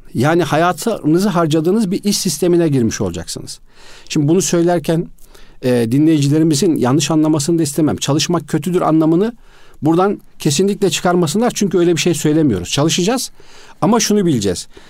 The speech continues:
Cenab-ı Hak da buyuruyor ki, e, "Biz insanların kaderini kendi çabalarına bağlı kıldık."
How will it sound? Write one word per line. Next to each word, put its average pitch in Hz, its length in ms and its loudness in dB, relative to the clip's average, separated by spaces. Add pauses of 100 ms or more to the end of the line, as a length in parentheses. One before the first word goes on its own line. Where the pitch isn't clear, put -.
(140)
Cenab-ı 185 340 2
Hak - 180 -2
da 156 180 0
buyuruyor 202 360 0
ki, 87 220 -4 (540)
e, 120 400 2 (1080)
"Biz 185 460 0
insanların 170 680 2
kaderini 165 520 0
kendi 311 360 0
çabalarına 151 580 2
bağlı 104 240 0
kıldık." - 460 -14